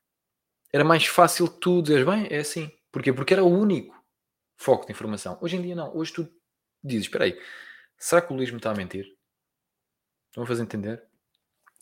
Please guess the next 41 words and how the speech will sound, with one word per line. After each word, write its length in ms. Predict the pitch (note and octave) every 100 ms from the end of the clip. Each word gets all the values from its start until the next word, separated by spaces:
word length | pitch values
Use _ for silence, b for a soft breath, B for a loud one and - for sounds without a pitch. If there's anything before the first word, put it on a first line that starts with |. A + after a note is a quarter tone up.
| _ -
Eu 140 | E3
próprio 300 | E3 D3 G2
estou-te 200 | G2 B2+
a 20 |
dizer 120 | C3
uma 80 | C3+
coisa, 200 | A2+ F2+
"Será 220 | - -
que 100 | D3+
o 40 | C3+
Luís 120 | B2+
me 60 | A#2+
está 140 | A2
a 20 |
mentir? 360 | G2 F#2+ - B2 _ _ _ _ _ _ _ _ _ _ _ -
Será 220 | - D3
que 60 |
ele 60 | D3
está 120 | C3+
a 20 |
dizer 140 | A#2+ A#2+
uma 100 | A2+
coisa 220 | A#2 A2
que 120 | A2
é, 240 | G#2+ G#2 G2+
que 120 | A2
é 20 |
verídica, 420 | G2+ G#2 A#2 G#2+
que 60 | A2
é, 160 | G2+
que 80 | G2
é 40 | G2
facto?" 520 | - B2 - - - _ _ _ _ _ _ _ _ _ _ _ -
Vais 160 | G#2
pesquisar. 460 | - - A2 G2 - _ _ _ _ _ _ _
E 60 | A2
vês, 360 | G#2+ C#3 D3+ D3
e 60 |
se 60 | -
calhar 320 | C#3+ C#3 C3+
te-, 120 | -